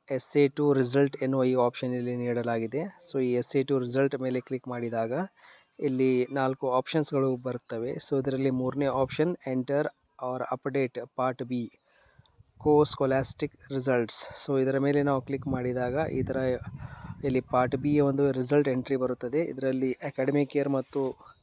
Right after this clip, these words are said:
ತರಗತಿಯನ್ನು ಸ್-, ಸೆಲೆಕ್ಟ್ ಮಾಡಿ ಸರ್ಚ್ ಮಾಡಿದಾಗ ಆ ತರಗತಿಯಲ್ಲಿರುವಂತಹ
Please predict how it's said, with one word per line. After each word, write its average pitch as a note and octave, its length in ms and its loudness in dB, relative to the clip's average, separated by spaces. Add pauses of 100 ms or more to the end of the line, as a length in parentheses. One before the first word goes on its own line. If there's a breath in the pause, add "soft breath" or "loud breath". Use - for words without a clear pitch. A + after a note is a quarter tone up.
ತರಗತಿಯನ್ನು C3+ 720 -2
ಸ್-, - 160 -20 (600 soft breath)
ಸೆಲೆಕ್ಟ್ C#3+ 320 2
ಮಾಡಿ C3 260 2
ಸರ್ಚ್ B2+ 340 -2
ಮಾಡಿದಾಗ A#2+ 440 0 (600 loud breath)
ಆ C#3 160 2
ತರಗತಿಯಲ್ಲಿರುವಂತಹ C3+ 1000 2